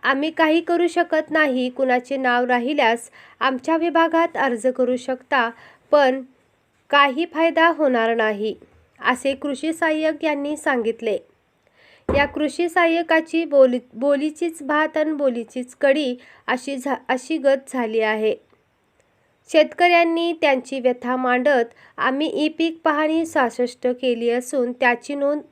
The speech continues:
झाल्याचे पुरावे आमच्याकडे आहेत, तरीही आमचे नाव यादीत नाही.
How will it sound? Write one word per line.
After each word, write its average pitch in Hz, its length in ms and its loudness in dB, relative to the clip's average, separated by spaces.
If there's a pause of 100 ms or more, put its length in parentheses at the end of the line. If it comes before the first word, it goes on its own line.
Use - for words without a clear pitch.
झाल्याचे 254 600 -2 (260)
पुरावे 269 360 2
आमच्याकडे 320 500 -2
आहेत, 220 380 2 (680)
तरीही 311 340 4
आमचे 339 420 2
नाव 311 240 2
यादीत 240 460 0
नाही. 220 420 -2